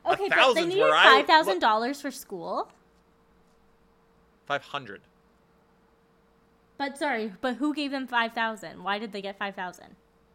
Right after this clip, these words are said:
Speaker 2: I don't quite know. As far as I heard, I didn't, they did not explain it very well, but it was like their friend was down on their luck kind of situation and needed to get back on their feet kind of thing. And again, this guy's got money.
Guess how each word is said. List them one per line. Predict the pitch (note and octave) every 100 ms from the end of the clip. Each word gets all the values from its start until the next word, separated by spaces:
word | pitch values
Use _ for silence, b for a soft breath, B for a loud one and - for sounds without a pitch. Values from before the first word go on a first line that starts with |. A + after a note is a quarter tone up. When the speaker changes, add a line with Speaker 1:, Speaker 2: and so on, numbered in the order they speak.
| _
Speaker 2:
I | - D#3+
don't | E3+ F#3+ E3
quite | - D3+ C3
know. | B2+ A2+
As | G#2 G#2
far | D3 E3 F3
as | D3
I | D3 C#3+
heard, | - C3+ C#3+ D#3+ D#3+ -
I | B2
didn't, | C3+ D3+ _ A2+ G#2+ _
they | - B2+
did | B2 A#2+ D3
not | D#3
explain | C#3+ - - C3 D3
it | D3
very | C#3+ D3 C#3+
well, | D3 D3
but | C3+ B2
it |
was | A#2+ A#2
like | A2 A2+ A2+
their | A2+
friend | A2 B2+ B2+
was | A2+
down | G2+ G#2+ A2 G#2+
on | G#2+
their | G2+ G2
luck | G2 G2+ - _
kind | - G2+
of | F#2+
situation | G#2+ - G2+ G2 G#2
and | G2+ G2
needed | F#2+ G2+ F#2
to | G2
get | F#2+ G#2
back | G2+ F#2
on | G2+ F#2+
their | F2+
feet | F2 G2 -
kind | - F2+
of | -
thing. | D#2+ C2 _ b b b b b b b b b
And | C#3
again, | D#3 E3+ C#3 G2
this | C#3 D#3
guy's | F3+ F3
got | C#3 C3 C3
money. | A2 G#2+ G#2+